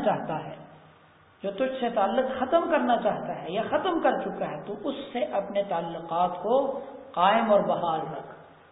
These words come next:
سل من قطعک، یہ نہیں کہا سل من وصلک۔ ہاں جی، اس لیے خاندانی جھگڑوں میں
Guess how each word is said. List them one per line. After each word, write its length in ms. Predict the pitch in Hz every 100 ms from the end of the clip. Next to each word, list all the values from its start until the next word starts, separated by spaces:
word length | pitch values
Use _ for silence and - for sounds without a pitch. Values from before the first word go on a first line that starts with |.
| - -
سل 460 | 269 311 285 226 208
من 520 | 185 226 269 240 202 170 -
قطعک، 600 | 214 208 185 156 151 185 - - - - - - - _ _ _ _ _ _ _
یہ 100 | -
نہیں 200 | 220 339
کہا 320 | 330 - - 294
سل 200 | 262 247
من 200 | 233 226 196
وصلک۔ 560 | 190 190 175 - - - - - - - - _ _ _ _ _ _ _ _ _ _ _ _ _ - - _ -
ہاں 160 | 185 233
جی، 480 | 247 247 214 180 -
اس 100 | 254
لیے 260 | 254 254 254 -
خاندانی 540 | 220 214 214 233 247 202
جھگڑوں 380 | 214 233 262 269
میں 200 | 269